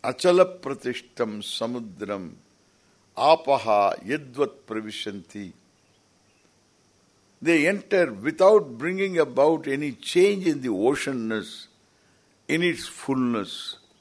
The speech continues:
Before it was full, now it is full. It will continue to be full.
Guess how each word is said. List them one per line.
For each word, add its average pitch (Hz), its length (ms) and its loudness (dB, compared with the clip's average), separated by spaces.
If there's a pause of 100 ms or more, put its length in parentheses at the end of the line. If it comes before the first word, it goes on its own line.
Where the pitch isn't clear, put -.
(760)
Before 214 460 8
it 190 200 -2
was 151 280 4
full, 131 400 -6
now 127 480 2
it 151 200 -4
is 123 180 -8
full. - 480 -14 (3250)
It 170 160 -4
will 190 100 2
continue 190 680 -2
to 151 200 -6
be 143 140 -2
full. 95 400 -8